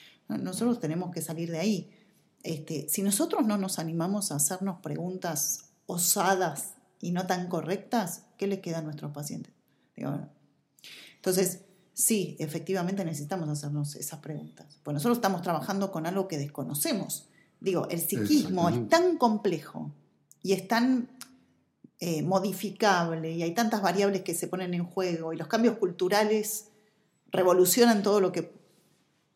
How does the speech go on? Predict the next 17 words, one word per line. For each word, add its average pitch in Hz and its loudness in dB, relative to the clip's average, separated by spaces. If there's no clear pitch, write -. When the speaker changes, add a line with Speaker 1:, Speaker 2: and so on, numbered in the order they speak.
Speaker 1:
pudiéramos 190 4
saber 185 2
hasta 202 0
ahora, 214 0
eh, - -6
que 165 -2
la 139 0
verdad 180 6
es 294 2
que 185 -4
no 190 -2
preguntarnos 175 -2
sería 185 2
como 175 -2
saber 190 0
por 190 -4
anticipado. 160 0